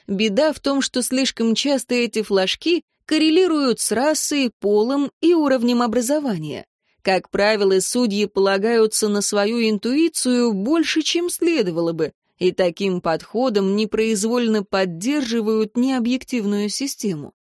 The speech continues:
И это ещё не всё. Как ни грустно, мы едва коснулись страшной темы предвзятого несправедливого судейства. Если вам случалось хоть раз в жизни убедить себя, лично мне случается и нередко,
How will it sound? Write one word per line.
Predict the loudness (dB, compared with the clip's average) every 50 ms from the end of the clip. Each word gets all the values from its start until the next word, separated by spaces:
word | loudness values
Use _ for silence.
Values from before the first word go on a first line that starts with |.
| _ _ _ _ _ _ _ -4
И | 2 4
это | 4 6 6 4 2 -2 -2 -2 -4
ещё | -2 -2 -2 -4 -4 -4 -2 -2 0 0
не | 0 -2 -2
всё. | -2 -4 -4 -2 -2 -2 -2 -4 -6 _ _ _ _ _ _ _ _
Как | -2 0 0 0 0 -2
ни | -2 0 0
грустно, | 0 0 -2 -2 -2 0 0 2 2
мы | 2 2 2 2
едва | 0 0 0 0 0 -2 -2 -2
коснулись | -2 -2 -4 -4 -2 -2 0 0 2 2 2 0 0 -2
страшной | -4 -4 -4 -2 -2 -2 -2 -2 0 0 0 0 -2
темы | -2 -2 0 0 0 0
предвзятого | 0 -2 -2 -2 -2 -2 -2 0 0 -2 -2 -2 0
несправедливого | 0 0 0 -2 -2 -2 -2 -2 -2 0 0 0 0 -2 -2 -4 -4
судейства. | -4 -4 -4 -2 -2 -2 -2 -4 -6 -8 -10 -12 -12 -14 _ _ _ _ _ _
Если | -4 -2 0 0 0 0 0 0
вам | 2 2 0 0 0
случалось | 0 0 0 2 2 0 2 2 2 0 0 0
хоть | 0 0 0 0
раз | 0 -2 -2 -2
в | -4 -4
жизни | -2 -2 0 0 0 0 0 2
убедить | 2 0 0 -2 -2 -2 -2 -2 -2 -2 -2
себя, | -2 -2 0 0 0 0 0 -4 _ _ _ _
лично | 0 0 0 0 0 -2 -2 -2 0
мне | 0 0 0 -2 -2
случается | -4 -4 -4 -4 -2 -2 -2 0 0 0 0 -2 -2 -2 0 0
и | 0
нередко, | 0 0 0 2 2 2 2 0 -2 0 -2 -2